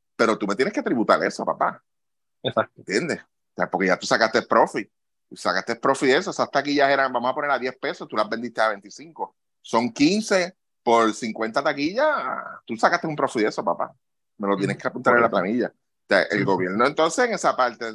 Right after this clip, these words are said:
Speaker 1: está, se le está yendo la guagua, de verdad. No sé,
Speaker 3: Sí.
Speaker 1: no sé, de verdad.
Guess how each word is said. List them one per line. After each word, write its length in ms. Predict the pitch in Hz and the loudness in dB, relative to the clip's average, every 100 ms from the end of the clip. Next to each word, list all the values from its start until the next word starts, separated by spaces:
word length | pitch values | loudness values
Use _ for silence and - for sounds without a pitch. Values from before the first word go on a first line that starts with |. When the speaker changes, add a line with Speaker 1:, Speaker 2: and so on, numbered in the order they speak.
| 107 | -12
Speaker 1:
está, 520 | 113 - 107 98 87 | -12 -2 2 2 0
se 160 | - 110 | -6 -8
le 60 | |
está 200 | 104 110 | -4 0
yendo 220 | 107 101 95 | 0 0 -2
la 80 | 87 | 0
guagua, 380 | 104 180 87 | 0 -2 -4
de 60 | 76 | -8
verdad. 200 | 73 69 - _ - | -12 -18 -20 _ -6
No 120 | 113 | -4
sé, 200 | 127 120 | -2 -4
Speaker 3:
Sí. 140 | - 139 | -6 -6
Speaker 1:
no 160 | 135 | -6
sé, 100 | 208 | -4
de 80 | 226 | -4
verdad. 320 | 254 208 - | -4 -4 -6